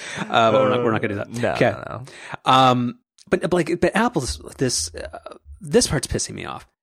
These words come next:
Speaker 1: So, like, I, I'm not some type of idealist or, like, I, I am definitely a capitalist. I agree. I, uh,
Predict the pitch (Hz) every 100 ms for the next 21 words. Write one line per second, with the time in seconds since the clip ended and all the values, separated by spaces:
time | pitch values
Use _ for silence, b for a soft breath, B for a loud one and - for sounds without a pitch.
0 | _ _ - 135 123 117 - _ _ _
1 | - 113 110 - 151 139 160 160 143 147
2 | - 139 123 - - 104 143 147 143 -
3 | - 113 104 104 - 117 120 131 127 143
4 | 123 117 113 113 107 110 - 107 104 107
5 | 101 107 113 104 107 127 117 117 117 -
6 | _ _ - 185 196 143